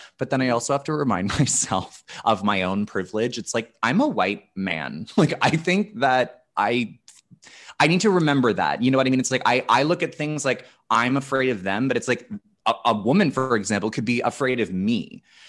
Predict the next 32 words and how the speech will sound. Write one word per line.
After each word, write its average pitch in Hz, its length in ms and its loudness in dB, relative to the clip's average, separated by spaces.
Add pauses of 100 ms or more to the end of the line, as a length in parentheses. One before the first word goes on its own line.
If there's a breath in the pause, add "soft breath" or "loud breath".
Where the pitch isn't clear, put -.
(160 loud breath)
So 143 200 2
it's 135 160 -4
like, 135 260 0
you 127 160 0
really 151 320 2
kinda 165 260 0
need 151 160 -2
to 160 120 0
remember 113 840 2
and 117 220 2
remind 107 420 0
yourself 101 480 -4
of, 90 160 -12
like, 87 320 -4
your 101 160 -4
station 98 800 -4
and 98 140 -6
also, 95 420 -6
like, 87 440 -8 (920)
you're 110 200 -2
in 110 100 0
your 107 140 -2
fucking 92 300 -4
head. 80 240 -8
Like, 95 180 -4
you 104 60 -2
need 95 160 -4
to 95 120 -8
relax. - 540 -8
Like, 101 160 -2
it's - 180 -6
just, - 280 -6